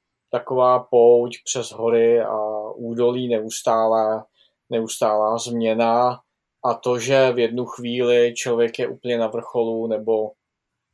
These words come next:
eh, v jinou chvíli úplně dole, neznamená, že tak bude vždycky. Ten život je, eh, je, eh, vlastně ne-, ne-, neuvěřitelně, neuvěřitelně pestrej a plný překvapení.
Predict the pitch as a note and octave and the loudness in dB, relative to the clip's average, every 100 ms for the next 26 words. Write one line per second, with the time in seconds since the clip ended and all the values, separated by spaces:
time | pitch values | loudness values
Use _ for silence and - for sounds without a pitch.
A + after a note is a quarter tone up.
0 | A2+ A2 G#2 G#2 A2 A2 A2 - B2 A2 | -8 -4 -4 -4 -4 -4 -6 -8 -6 -4
1 | A2 A2+ - A2+ G#2+ G#2+ G#2+ G#2+ G2 G#2+ | -4 -4 -6 -4 -2 -2 -2 -4 -6 -4
2 | G#2+ A2 A2+ A2 G#2+ G#2+ A2 A2 A2 G#2+ | -2 -2 -2 -4 -6 -8 -6 -8 -8 -12
3 | - - A2 G2+ G#2+ G#2 A2 G#2+ G#2+ A2+ | -12 -8 -6 -6 -8 -10 -8 -8 -8 -4
4 | G#2+ G#2+ G#2 - _ _ _ - G2+ G2 | 0 0 -2 -8 _ _ _ -8 -8 -8
5 | G2+ G#2 G#2+ G#2 G2 - - G#2+ G#2 A2+ | -10 -8 -6 -4 -8 -10 -18 -14 -12 -12
6 | G2+ G#2+ G2+ - A2 G2+ G#2 G#2+ G2+ - | -16 -18 -20 -12 -10 -10 -12 -8 -6 -6
7 | A2+ G2 - - F#2+ A2+ A2+ B2 B2+ A#2 | -10 -14 -18 -20 -8 -6 -6 -4 -4 -4
8 | A#2 A#2+ A2+ A2 G#2+ G#2+ A2 A2 - - | -4 0 0 0 -4 -6 -6 -8 -8 -8
9 | A2 A#2 A#2 G#2+ - - A2+ G#2+ G#2 - | -6 -6 -6 -8 -8 -4 -4 -2 -6 -8
10 | G#2+ G#2+ - G#2+ G#2+ G#2 G#2+ G#2 G#2 | -12 -12 -14 -12 -10 -10 -10 -10 -12